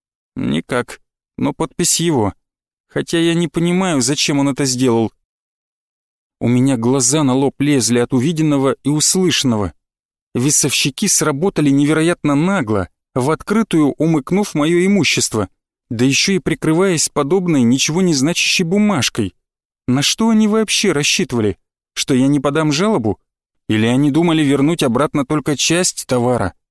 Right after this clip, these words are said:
отговорившись потерями при перевозке или выставив неугодных подручных ворами?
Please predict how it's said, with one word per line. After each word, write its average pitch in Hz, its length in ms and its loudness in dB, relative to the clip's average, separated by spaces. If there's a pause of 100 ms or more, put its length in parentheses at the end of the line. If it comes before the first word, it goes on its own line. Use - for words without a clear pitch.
отговорившись 151 680 0
потерями 156 460 0
при 147 180 -2
перевозке 151 600 0
или 151 260 0
выставив 160 540 0
неугодных 160 520 0
подручных 165 560 -2
ворами? 151 480 0